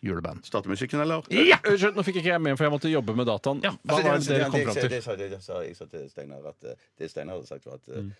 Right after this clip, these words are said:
Speaker 2: du kan skrive opp tre låter,
Speaker 3: Ok.
Speaker 2: eller tre, var det artister, eller var det låter?
Speaker 1: Arter.
Speaker 2: Tre, tre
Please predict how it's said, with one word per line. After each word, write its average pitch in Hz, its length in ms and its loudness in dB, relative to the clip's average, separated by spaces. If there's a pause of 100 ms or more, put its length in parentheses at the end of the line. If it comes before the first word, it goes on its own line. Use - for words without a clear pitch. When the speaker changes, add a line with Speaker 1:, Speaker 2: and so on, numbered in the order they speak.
Speaker 2:
du - 80 -18
kan 92 80 -8
skrive 78 220 -10
opp 76 120 -10
tre 76 360 -4
låter, 76 340 -6 (120)
Speaker 3:
Ok. 104 100 -8 (140)
Speaker 2:
eller 85 220 -4
tre, 76 560 -6 (220)
var 90 160 -4
det 254 80 -4
artister, - 360 -6
eller 254 120 -4
var 180 80 -4
det 117 100 -4
låter? 90 220 -6
Speaker 1:
Arter. - 180 -10 (420)
Speaker 2:
Tre, - 260 -4 (140)
tre 139 220 -2